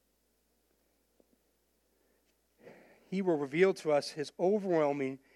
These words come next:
and amazing grace every day, and I want you to see it. I want you to pay attention.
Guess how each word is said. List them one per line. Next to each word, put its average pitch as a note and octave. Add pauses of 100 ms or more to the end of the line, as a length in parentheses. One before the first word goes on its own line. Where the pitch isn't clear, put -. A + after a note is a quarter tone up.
(180)
and C3+
amazing D3
grace A#2+ (440)
every D3+
day, A#2+
and C3
I B2
want B2
you B2
to A#2
see -
it. - (1200)
I C3+
want C3
you C#3
to C3
pay B2+
attention. -